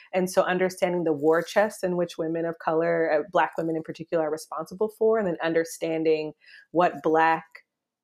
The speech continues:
women's leadership has meant to philanthropy and to these foundations, um, is something that I just think is so exciting to talk about, to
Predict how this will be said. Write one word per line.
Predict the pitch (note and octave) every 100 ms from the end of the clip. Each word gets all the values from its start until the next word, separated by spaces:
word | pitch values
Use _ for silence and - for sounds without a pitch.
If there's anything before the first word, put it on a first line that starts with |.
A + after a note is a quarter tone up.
| _ _ _ _ -
women's | F3 F3 E3+ E3 -
leadership | E3 E3+ E3+ - E3+
has | - D#3+ D#3+
meant | D#3+ E3 F3
to | - F#3
philanthropy | F3+ D#3+ D#3+ D#3+ F#3+ G#3+
and | G3+ F#3
to | - E3
these | E3 E3
foundations, | E3 D#3 D3+ D#3 - G#3+ A3 A3+ A3 E3
um, | E3 D#3 D3+ D#3+
is | E3 -
something | E3+ E3+ E3+ D#3+
that | D#3 D3 D3+
I | D3+
just | D3+ D#3 D#3 -
think | D#3 D3+
is | - D#3 D#3 D#3 -
so | - F#3 G3
exciting | - - E3 D#3 D3+ D3 - _ _ _
to | - D#3+ D#3 D3+ D3+
talk | F3 -
about, | E3+ E3 D#3 -
to | -